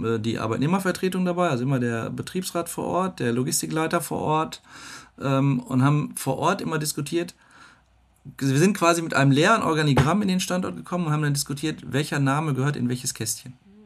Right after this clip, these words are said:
Ähm, mit der, mit dem Backup, dass, äh, es ein, eine Betriebsvereinbarung gab, dass keiner,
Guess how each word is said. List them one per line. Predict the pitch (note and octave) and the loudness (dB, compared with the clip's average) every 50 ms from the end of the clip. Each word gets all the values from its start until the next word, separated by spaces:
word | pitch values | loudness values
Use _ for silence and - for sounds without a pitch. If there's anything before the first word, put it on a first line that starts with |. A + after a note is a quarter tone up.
| F#3 D#3 _ _ _ _ _ _ _ _ _ - - - - _ _ - | -20 -20 _ _ _ _ _ _ _ _ _ -20 -20 -20 -20 _ _ -2
Ähm, | - B2 A#2 A#2 A#2 A#2 A#2 A#2 - - | 0 0 2 2 2 2 0 0 -2 0
mit | - B2 A#2+ B2 - | 2 2 2 2 2
der, | B2 A#2 A#2 A#2 A2+ A2 G#2+ G#2+ - - - - | 2 2 4 2 2 2 0 -2 -4 -6 -8 -8
mit | C#3 - B2 A#2+ A2+ A2+ | -4 0 0 0 0 0
dem | A2+ A2+ | -2 0
Backup, | A2 D#3 E3+ - - F3+ F#3 F3+ - - | 0 0 0 2 2 2 2 2 0 -2
dass, | C3+ B2+ - - - - | 0 0 0 0 -2 -2
äh, | - | -2
es | - B2+ B2 B2 - A#2+ - - | 0 0 0 -2 -2 -4 -2 2
ein, | A#2+ A#2+ A#2 A2+ A2+ A2 A2+ A2 G#2+ | 2 4 4 4 0 -2 -2 -2 -2
eine | A2 G#2+ A2 G#2+ | -2 -2 -2 -4
Betriebsvereinbarung | F#2+ - - - - - - - C#3+ C3+ C3+ C#3 C#3+ C#3 C3+ C3+ C3+ C3+ | -4 -8 -12 -12 -12 -10 -6 -2 0 2 4 4 4 4 4 4 4 4
gab, | B2 B2 A#2+ B2+ B2+ B2 - | 4 4 2 2 2 0 -2
dass | C3+ B2+ - - | -4 -4 -4 -4
keiner, | - - A#2+ A#2+ C3 C#3 D3 C#3+ C#3 C#3 C#3+ C#3+ C#3+ | -4 -2 0 2 4 4 4 4 4 4 4 2 0